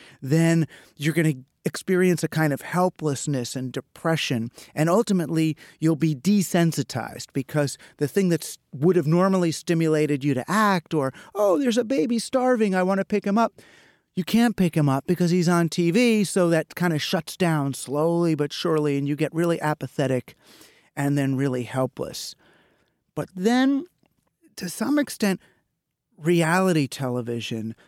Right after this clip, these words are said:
started to give people this feeling like they could influence what was happening on the screens. Like, you get to vote for who's kicked out of the Big Brother house. So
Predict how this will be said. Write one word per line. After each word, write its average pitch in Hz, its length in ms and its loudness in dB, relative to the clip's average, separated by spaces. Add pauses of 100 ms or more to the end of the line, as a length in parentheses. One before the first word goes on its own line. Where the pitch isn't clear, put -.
started 170 600 -2
to 160 140 -4
give 143 380 -2
people 127 360 -6
this 127 300 -8
feeling 127 640 -4 (240)
like 127 220 -4
they 139 180 0
could - 260 -6
influence 135 760 -4 (240)
what - 160 -6
was 139 160 -4
happening 131 460 -2
on 120 220 -4
the 123 80 -6
screens. - 680 -6
Like, 107 160 -14 (240)
you 135 140 -4
get 151 200 -2
to 143 120 -2
vote 131 460 0 (200)
for 151 160 2
who's 156 320 2
kicked - 420 -4
out 151 280 4
of 135 140 -2
the 151 80 0
Big 139 320 -2
Brother 147 380 2
house. 117 400 -4
So 123 280 -6